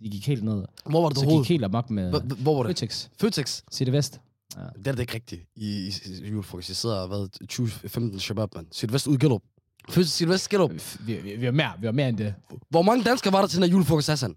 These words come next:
Speaker 1: Der var omkring seks stykker eller sådan noget. Fem stykker.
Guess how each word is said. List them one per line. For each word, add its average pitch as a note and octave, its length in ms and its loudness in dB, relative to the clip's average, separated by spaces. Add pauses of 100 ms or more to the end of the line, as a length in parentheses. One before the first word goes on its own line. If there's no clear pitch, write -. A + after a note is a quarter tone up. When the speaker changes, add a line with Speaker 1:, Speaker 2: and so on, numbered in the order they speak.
(140)
Speaker 1:
Der C3 60 -2
var E3 180 2
omkring F#3 600 -2 (1000)
seks - 320 -6
stykker C4 240 2
eller C#3 120 4
sådan C3 140 -6
noget. C3+ 160 -2 (140)
Fem F#3+ 100 -6
stykker. E3+ 240 -2